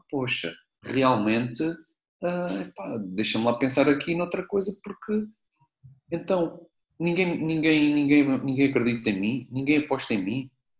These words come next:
Epá, ao menos dê uma oportunidade para ir treinar lá uma semana, para verem que eu, que eu estou bem, porque qualidade, pá, já provei que tinha, né? Agora,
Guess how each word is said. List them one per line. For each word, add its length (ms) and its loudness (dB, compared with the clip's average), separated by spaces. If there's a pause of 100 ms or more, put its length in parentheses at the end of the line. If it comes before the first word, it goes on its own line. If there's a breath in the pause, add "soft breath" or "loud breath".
(120)
Epá, 360 -8
ao 120 2
menos 300 2
dê 80 0
uma 160 0
oportunidade 560 -2
para 80 -2
ir 40 -10
treinar 360 -2
lá 80 0
uma 160 -2
semana, 600 -4 (160)
para 100 4
verem 300 2
que 140 -4
eu, 320 -2
que 80 -2
eu 20 2
estou 220 0
bem, 220 0
porque 320 -4
qualidade, 580 2 (580 soft breath)
pá, 120 -2
já 200 2
provei 400 2
que 120 -14
tinha, 280 -2
né? 280 -2 (180)
Agora, 420 2